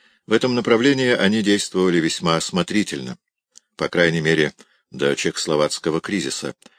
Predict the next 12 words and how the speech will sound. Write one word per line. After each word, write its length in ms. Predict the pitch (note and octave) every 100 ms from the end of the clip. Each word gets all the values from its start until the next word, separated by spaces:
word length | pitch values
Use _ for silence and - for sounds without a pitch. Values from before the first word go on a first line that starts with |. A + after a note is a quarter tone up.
| _
в 60 | D#2
основном 600 | C#2+ D2+ D2 G2 C#3+ C#3+
методом 440 | F#2 A#2+ A#2 A2 G#2
проб 400 | - E2 G2 G#2
и 20 |
ошибок, 600 | G2 - D#2 - - - _ _ - _ -
но 120 | B2
всё 240 | - F#3+
же 140 | A#2+ G2+
добиваясь 520 | F2 D2 D#2+ F#2 -
ощутимых 640 | F#2+ - E2 D#2+ C#2+ -
результатов. 640 | D2+ C#2 C2+ C2 A1+ -